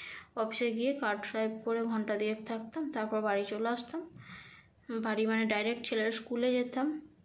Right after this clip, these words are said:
ওকে বাড়ি নিয়ে এসে তারপর আমি আবার আমার শিফট টাইমিং যা আছে সে অনুযায়ী কাজ করতাম। মানে ডেইলি প্রায় তিন ঘন্টা এক্সট্রা কাজ করতাম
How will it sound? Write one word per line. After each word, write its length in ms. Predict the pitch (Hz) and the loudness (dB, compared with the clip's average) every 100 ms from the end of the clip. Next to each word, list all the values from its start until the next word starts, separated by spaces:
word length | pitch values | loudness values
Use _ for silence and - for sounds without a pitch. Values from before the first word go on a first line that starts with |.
| _ _ _ _ - - - - | _ _ _ _ -20 -16 -16 -12
ওকে 220 | 233 233 | -6 0
বাড়ি 280 | 240 220 220 | 2 2 2
নিয়ে 260 | 240 254 254 | 2 2 2
এসে 280 | 247 311 349 | 0 -2 -2
তারপর 260 | 262 226 233 | -4 -2 0
আমি 280 | 226 220 214 | 2 2 0
আবার 220 | 226 262 | 2 2
আমার 440 | 240 220 220 220 | 2 0 -2 -4
শিফট 340 | 220 - 220 - | -6 -6 -8 -6
টাইমিং 400 | 233 226 226 226 | -2 0 2 2
যা 160 | 220 220 | 2 0
আছে 280 | 220 320 | -2 -4
সে 180 | 320 226 | -4 -4
অনুযায়ী 300 | 214 208 220 | -4 -2 -2
কাজ 280 | 220 190 196 | 0 -2 -4
করতাম। 400 | 202 196 208 208 - - - - - | -6 -6 -8 -10 -12 -12 -12 -12 -8
মানে 280 | 226 226 226 | -2 2 2
ডেইলি 480 | 220 226 220 294 320 | 4 2 4 2 0
প্রায় 220 | 240 233 | -2 -2
তিন 260 | 226 226 226 | 0 2 4
ঘন্টা 280 | 240 226 | 2 2
এক্সট্রা 420 | 240 233 - 247 240 | 0 0 -2 0 2
কাজ 260 | 233 226 | 2 0
করতাম 640 | - 233 233 233 254 269 | -2 -4 -4 -2 0 0